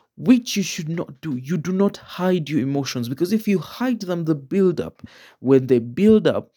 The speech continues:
they tend to form a ticking time bomb. Then we fo-, we get a big follow-up, like, you know, insulting, being rude,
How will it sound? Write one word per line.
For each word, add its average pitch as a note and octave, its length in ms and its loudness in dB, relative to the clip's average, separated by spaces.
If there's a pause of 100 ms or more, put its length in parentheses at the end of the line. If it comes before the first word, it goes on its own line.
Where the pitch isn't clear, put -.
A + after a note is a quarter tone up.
(320)
they C3+ 100 -2
tend D#3+ 480 -6
to C#3+ 100 -10
form C3 480 2 (340)
a B2 300 0 (240)
ticking C#3+ 460 0
time A#2+ 360 2
bomb. G2+ 220 -4 (280)
Then C#3 360 0 (140)
we B2+ 180 2
fo-, B2+ 320 4
we B2 160 0
get B2 240 2
a C3 80 -2
big C#3 280 -2
follow-up, B2+ 560 0 (1000)
like, A2 520 0 (180)
you B2 140 -6
know, C3 300 2 (100)
insulting, C3 840 2
being B2 240 0
rude, A#2 520 -2